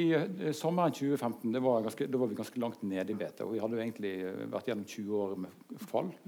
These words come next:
kontinuerlig fall. Og vi hadde rundt, på, på det tidspunktet hadde vi sekstito tusen abonnenter. Eh, så gjorde vi en del grep.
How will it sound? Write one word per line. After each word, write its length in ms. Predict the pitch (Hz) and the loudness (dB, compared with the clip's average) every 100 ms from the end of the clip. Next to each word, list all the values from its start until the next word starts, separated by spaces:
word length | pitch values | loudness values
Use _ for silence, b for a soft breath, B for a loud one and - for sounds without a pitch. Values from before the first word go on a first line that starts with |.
| 160 - | -14 -12
kontinuerlig 400 | 107 117 110 104 | -6 -2 -2 0
fall. 220 | 120 185 b b b b b - | -2 -4 b b b b b 2
Og 160 | 143 | 4
vi 60 | 139 | 6
hadde 280 | 139 139 139 | 4 6 6
rundt, 380 | 127 123 135 | 6 4 -2
på, 160 | - - | -2 -2
på 100 | 131 | 6
det 140 | 139 | 6
tidspunktet 320 | 139 127 117 110 | 6 2 2 2
hadde 160 | 117 | 2
vi 20 | |
sekstito 460 | 113 120 - - 131 | 0 -2 -2 -2 -2
tusen 320 | 117 110 98 | -2 -2 -2
abonnenter. 480 | 92 101 101 107 143 151 202 180 B B B B B - | -2 -2 -2 0 0 -2 -10 -10 B B B B B -4
Eh, 600 | 120 120 120 120 120 123 | 2 6 8 8 6 4
så 140 | 139 | 2
gjorde 100 | 156 | 4
vi 80 | 139 | 6
en 80 | 123 | 8
del 160 | 131 117 | 6 6
grep. 380 | 131 156 160 | 8 6 4